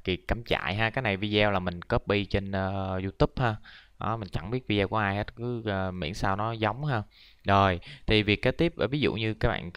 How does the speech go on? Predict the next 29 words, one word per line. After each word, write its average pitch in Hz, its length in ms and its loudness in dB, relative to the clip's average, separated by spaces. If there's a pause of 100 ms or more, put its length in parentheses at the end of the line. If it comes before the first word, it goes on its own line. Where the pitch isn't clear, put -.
(120)
cho 101 220 -2
mình 95 160 -6
một 85 180 -8
cái, 110 240 -4
ờ, 104 140 -4 (520)
mô 107 160 2
tả - 280 -2
đây 117 100 2
nữa 98 140 -2
ha, 123 280 -2
mô 110 160 -8
tả - 300 -6
đây. 113 180 -6 (360)
Video, 110 440 2
ờ, 107 280 2
description 113 460 -2
đi. 117 280 0
Thì 104 160 8
các 135 160 4
bạn 90 220 2 (380)
cho 120 220 10
cái 143 140 2
gì 113 80 2
cũng 139 140 -8
được 104 180 4
ha, 113 220 2
data 104 380 0
bằng 98 280 -2 (200)
description. 110 580 -4